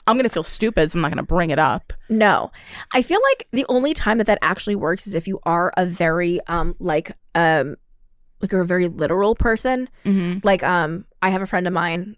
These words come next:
Speaker 2: a friend of ours, basically, and, um, she is a very literal person. Like, I don't know if that's the best way to describe her, but she is the kind of person that, like, um,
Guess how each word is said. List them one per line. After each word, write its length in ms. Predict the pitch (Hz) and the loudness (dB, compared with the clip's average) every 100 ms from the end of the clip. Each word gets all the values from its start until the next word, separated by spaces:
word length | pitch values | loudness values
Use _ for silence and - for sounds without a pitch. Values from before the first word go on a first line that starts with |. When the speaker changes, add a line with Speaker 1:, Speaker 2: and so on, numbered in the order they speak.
| _ _ | _ _
Speaker 2:
a 80 | 180 | -8
friend 220 | - 175 | -4 -6
of 40 | |
ours, 300 | 156 165 170 | -4 -2 -2
basically, 480 | 175 165 - - - | -4 -8 -8 -8 -8
and, 220 | - 175 - | -6 -10 -6
um, 380 | - 180 170 175 - - - - | -2 0 0 -4 -12 -20 -20 -20
she 300 | - - 302 - | -10 -4 -4 -2
is 180 | 277 294 | -2 2
a 80 | 311 | 0
very 460 | 202 196 208 202 208 | 0 -2 2 4 2
literal 840 | 196 185 196 202 - 190 156 147 | 2 0 0 0 -2 -2 0 -2
person. 380 | - - - - | -2 -2 -2 -4
Like, 120 | 180 | -6
I 40 | - | -2
don't 100 | 285 | 0
know 80 | 392 | 2
if 60 | |
that's 140 | 277 - | 0 -2
the 120 | 220 - - - - | -6 -6 -20 -20 -14
best 260 | 190 214 196 | -2 -2 2
way 80 | 214 | 0
to 80 | 196 | 0
describe 440 | 180 - 175 190 | -6 -2 -2 0
her, 100 | - | -2
but 120 | 202 | -4
she 160 | - 226 | -6 -2
is 240 | 233 262 285 | 2 2 2
the 80 | |
kind 200 | - 277 | -4 -2
of 80 | 233 226 | -2 -4
person 480 | - 196 - 226 | -4 -4 -4 -4
that, 180 | 220 - | -4 -2
like, 300 | 190 185 175 - - - _ _ _ _ _ | 0 0 -2 -16 -18 -20 _ _ _ _ _
um, 380 | 196 190 190 185 | 0 2 0 -4